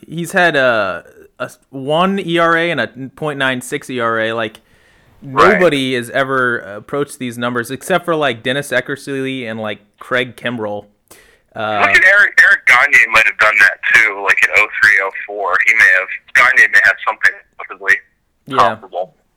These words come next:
Speaker 1: So, I, like, I don't know that, like, uh, I'm, he's not the greatest reliever ever, but I think he might have just had the greatest two-year run by a reliever ever.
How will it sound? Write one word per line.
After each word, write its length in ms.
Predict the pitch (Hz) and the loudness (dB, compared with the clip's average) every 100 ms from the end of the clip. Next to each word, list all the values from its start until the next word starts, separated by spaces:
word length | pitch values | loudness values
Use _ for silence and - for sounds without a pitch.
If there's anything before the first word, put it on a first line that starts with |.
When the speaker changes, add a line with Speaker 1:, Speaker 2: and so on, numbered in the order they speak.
| _ | _
Speaker 1:
So, 520 | - 131 117 113 104 | -6 -2 -2 -4 -10
I, 200 | - 78 - _ - - | -14 -14 -16 _ -20 -6
like, 240 | 143 143 | -2 0
I 140 | 156 | 2
don't 200 | 190 233 | 2 0
know 180 | 165 165 | 0 0
that, 160 | 156 135 | 0 -2
like, 200 | 143 127 | -2 0
uh, 180 | 135 131 | 0 0
I'm, 400 | 131 139 139 117 _ _ _ | -2 -4 -14 -18 _ _ _
he's 300 | 123 180 - | -12 -10 0
not 200 | 190 190 | 0 0
the 40 | |
greatest 380 | 131 127 127 127 | -2 -2 -2 -4
reliever 340 | 127 117 117 95 | -8 -6 -4 -4
ever, 240 | 107 123 | -2 -4
but 160 | 123 120 | -2 -2
I 120 | 120 | -2
think 180 | 160 160 | -4 -10
he 140 | 147 | -10
might 240 | 117 117 | -4 -4
have 100 | 123 | -4
just 180 | 120 113 | -8 -8
had 180 | 117 113 | -6 -6
the 60 | 110 | -8
greatest 520 | - 123 120 120 - | -8 -4 -4 -4 -10
two-year 340 | - 120 113 | -10 -6 -6
run 280 | 107 110 110 | -6 -6 -6
by 100 | 107 | -4
a 80 | 104 | -4
reliever 400 | 104 104 104 104 | -4 -8 -8 -8
ever. 360 | 87 101 104 | -8 -8 -10